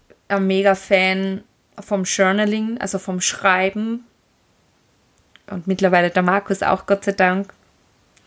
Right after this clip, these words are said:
Und ich würd euch da wirklich, ihm natürlich jetzt dann den Transformationsplaner empfehlen, weil ich einfach merke, ja, das Sechs-Minuten-Tagebuch hat mir auch gut getan. Und der Transformationsplan ist ein bisschen,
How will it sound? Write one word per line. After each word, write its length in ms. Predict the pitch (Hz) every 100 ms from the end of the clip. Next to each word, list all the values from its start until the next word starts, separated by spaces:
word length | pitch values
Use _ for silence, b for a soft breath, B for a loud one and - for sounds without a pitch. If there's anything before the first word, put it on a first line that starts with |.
| B B B B
Und 220 | - 190
ich 140 | 196 180
würd 160 | 196
euch 120 | 190 190
da 140 | 185
wirklich, 480 | 196 196 190 - - _ _ _ _ _ _ -
ihm 240 | 208 202
natürlich 380 | 185 185 190 190
jetzt 180 | 185 -
dann 80 | 190
den 140 | 180
Transformationsplaner 1400 | 185 190 - 190 185 - 180 190 - 196 180 185 190 196
empfehlen, 720 | 202 190 - 190 190 190 196 190 _ _ _ _ - -
weil 160 | 196
ich 60 | 175
einfach 300 | 175 185 -
merke, 340 | 180 175 185
ja, 100 | 185
das 160 | 190 190
Sechs-Minuten-Tagebuch 1040 | 190 - 196 190 196 208 190 196 202 196
hat 140 | 196 196
mir 160 | -
auch 260 | 143 190 -
gut 220 | 226 220
getan. 580 | 226 220 208 202 196 202 B B B B B B -
Und 440 | 185 180 185 185
der 100 | 185
Transformationsplan 920 | - 185 - 185 180 196 190 196 180
ist 140 | 180 196
ein 80 |
bisschen, 420 | 196 185 190 185